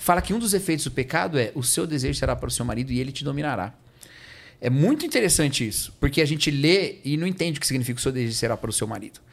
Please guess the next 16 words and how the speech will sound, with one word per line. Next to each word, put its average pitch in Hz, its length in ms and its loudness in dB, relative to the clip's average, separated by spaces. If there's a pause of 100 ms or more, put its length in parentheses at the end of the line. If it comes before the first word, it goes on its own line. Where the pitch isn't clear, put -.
(300)
É 127 60 4
a 139 40 4
mesma 220 340 2
estrutura 185 440 2
que 185 80 -8
tá 175 100 0
no 175 60 0
capítulo 165 380 -2
seguinte, 143 360 0
capítulo 131 360 -2
quatro, 117 380 0
quando 123 200 -2
Deus 135 300 -2
fala 123 180 2
pra 120 360 0 (260)
Caim, 131 340 2